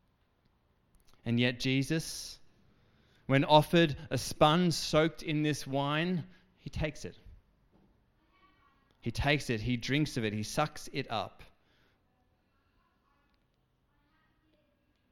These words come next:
We should be reminded then of what Jesus had said to his disciples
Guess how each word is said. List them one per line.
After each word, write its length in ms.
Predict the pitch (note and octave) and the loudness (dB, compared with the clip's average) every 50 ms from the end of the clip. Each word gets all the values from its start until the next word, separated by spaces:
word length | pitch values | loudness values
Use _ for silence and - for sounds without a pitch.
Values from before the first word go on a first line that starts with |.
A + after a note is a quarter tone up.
| _ _ _ _ - _ _ _ | _ _ _ _ -20 _ _ _
We 100 | A#2+ A2+ | -2 -2
should 160 | - C3 B2 | 0 0 2
be 80 | C3+ B2+ | 4 4
reminded 500 | A#2+ A2+ A#2 A#2 A#2+ B2 C3 B2+ A#2 - | 4 4 4 4 4 4 2 0 0 -2
then 200 | A#2 A2 A2 G#2+ | -2 -2 -2 -4
of 160 | G#2 G2+ G#2 | -6 -6 -6
what 140 | A#2 A2+ - | -8 -8 -4
Jesus 400 | - A2+ A#2+ A#2 G#2+ A2 G#2 - | -4 -2 -2 -2 -4 -6 -8 -8
had 140 | A#2 G#2 - | -8 -8 -8
said 340 | - - C3 B2+ A#2+ - | -8 -4 -2 -2 -2 -4
to 80 | - A2+ | -6 -6
his 160 | G#2+ G#2+ G#2 | -6 -6 -8
disciples 880 | - G#2 - - B2+ B2+ C3+ C3 - - A2+ G#2 G2+ G2 F#2 - - | -8 -10 -10 -8 -6 -4 -4 -4 -4 -6 -6 -6 -6 -6 -8 -12 -16